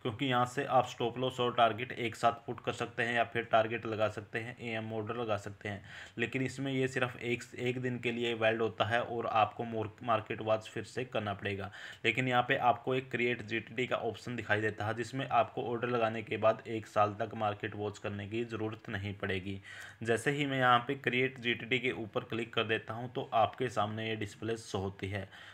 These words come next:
तो यहाँ पे आपको सबसे पहले उस स्टॉक का प्राइस शो होगा जिस स्टॉक के आप, अंदर आप इन्वेस्टमेंट करने वाले हैं। जैसे यहाँ पे एक्सिस बैंक का अभी रेट नौ सौ तीन रुपये चला हुआ है, तो आप जीटीटी ऑर्डर इसको कभी भी लगा सकते हैं। यदि आप मार्केट का टाइम नाइन से लेके थ्री थर्टी तक होता है, उसके बाद भी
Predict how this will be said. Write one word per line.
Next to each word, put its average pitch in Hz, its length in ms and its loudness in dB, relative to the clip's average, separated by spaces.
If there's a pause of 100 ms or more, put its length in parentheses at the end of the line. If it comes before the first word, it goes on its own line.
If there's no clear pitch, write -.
(120)
तो 127 80 2
यहाँ 127 220 4
पे 151 60 2
आपको 131 360 4
सबसे 135 360 -2
पहले 127 240 2
उस 135 280 -6
स्टॉक 131 220 -4
का 131 80 4
प्राइस 117 540 2
शो 127 120 0
होगा 113 260 0
जिस 117 200 -6
स्टॉक 120 260 -4
के 120 180 -2
आप, 110 240 0
अंदर 117 220 -6
आप 107 220 0
इन्वेस्टमेंट 104 480 -4
करने 110 220 -6
वाले 107 240 0
हैं। 107 160 -4
जैसे 104 260 -4
यहाँ 104 200 -4
पे 120 60 -2
एक्सिस - 440 -12
बैंक 104 240 -6
का 113 120 0
अभी 107 180 -2
रेट 107 240 0
नौ 113 120 -8
सौ 117 180 -6
तीन 107 320 -6
रुपये 104 240 -2
चला 101 220 -2
हुआ 92 280 -4
है, 90 100 -8 (440)
तो 127 60 6
आप 131 180 6
जीटीटी 131 460 0
ऑर्डर 135 220 2
इसको 143 280 -2
कभी 123 320 0
भी 131 100 0
लगा 123 240 4
सकते 127 280 -6
हैं। 123 160 -4
यदि 120 260 -2
आप 113 340 4
मार्केट 117 400 0
का - 120 -2
टाइम 117 380 2 (400)
नाइन 117 300 2
से 135 120 0
लेके 120 240 2
थ्री 123 280 -2
थर्टी 117 300 -2
तक 113 160 -2
होता 117 220 -2
है, 117 60 -2
उसके 127 280 -4
बाद 110 180 6
भी 107 220 -4